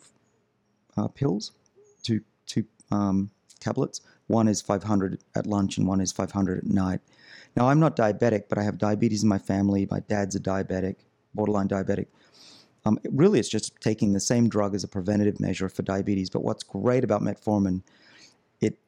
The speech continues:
first of all, it activates the sirtuin pathway, just like resveratrol and N A D. But it also, uh, boosts mitochondrial activity over time. Um,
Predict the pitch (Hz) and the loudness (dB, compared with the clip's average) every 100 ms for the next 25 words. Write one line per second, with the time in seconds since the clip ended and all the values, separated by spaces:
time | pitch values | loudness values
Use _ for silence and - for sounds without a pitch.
0 | _ _ 160 160 123 110 - 120 - 110 | _ _ 0 2 2 2 0 -2 0 0
1 | 107 - - - 107 - 107 101 95 92 | 0 -2 -4 -4 -4 0 2 2 -2 -4
2 | 104 98 107 98 101 - 101 90 101 - | -4 -2 -2 -2 -4 -2 -4 -2 -2 -2
3 | 101 95 98 101 95 98 92 98 _ - | -2 -2 -2 -2 -2 -2 -4 -6 _ -20
4 | - - _ - 117 139 160 117 107 98 | -20 -20 _ 0 4 4 2 0 0 -2
5 | - _ _ _ - 98 101 90 113 - | -6 _ _ _ -2 -2 -2 0 0 0
6 | 104 98 95 104 98 98 98 - 101 87 | 0 0 0 0 0 0 -2 -4 -4 -2
7 | 98 123 - 98 95 92 95 127 _ _ | -4 -4 -4 -4 -2 -4 -4 -6 _ _
8 | _ _ _ - 95 92 92 | _ _ _ -4 -2 -2 -4